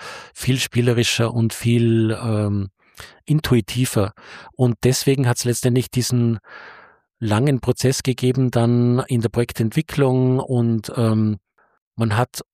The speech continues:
unterschiedlichste Objekte bei uns in der Sammlung. Wir haben Rüstungen, wir haben Klingen, wir haben, äh, Schwertschmuck, wir haben das Thema Teezeremonie, wir haben das Thema Ninja, äh, wir haben das Thema No-Theater, wir haben das Thema Kunst und Kultur in der Samurai-Kultur.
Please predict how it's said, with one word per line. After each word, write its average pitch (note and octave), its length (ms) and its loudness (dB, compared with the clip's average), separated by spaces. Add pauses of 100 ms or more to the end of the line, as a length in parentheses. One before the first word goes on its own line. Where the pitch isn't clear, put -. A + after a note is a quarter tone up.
unterschiedlichste C3 880 0
Objekte - 480 -2
bei D3 100 -2
uns C#3 180 0
in C#3 100 2
der B2+ 80 2
Sammlung. B2+ 440 2
Wir A2 120 2
haben G#2 180 0
Rüstungen, G#2+ 640 0
wir G#2 100 2
haben G#2+ 200 -2
Klingen, G#2 580 2
wir G#2 160 2
haben, G#2+ 540 2
äh, G#2+ 300 -2
Schwertschmuck, - 680 0 (200)
wir G#2+ 160 0
haben A2 140 -2
das A2+ 140 -4
Thema A#2+ 240 0
Teezeremonie, G#2 920 0
wir G2+ 100 2
haben G#2 140 -2
das A2+ 140 -4
Thema C3+ 240 0
Ninja, A2 640 2 (520)
äh, A2+ 400 2
wir A2+ 160 2
haben A2 160 -2
das B2 140 0
Thema C3+ 280 0
No-Theater, A2 960 2 (640)
wir A2 180 2
haben A#2 120 2
das A2+ 140 -2
Thema A#2+ 240 2
Kunst - 340 -2
und C3+ 80 2
Kultur B2+ 960 2
in B2+ 100 -2
der A#2 100 0
Samurai-Kultur. A#2 840 0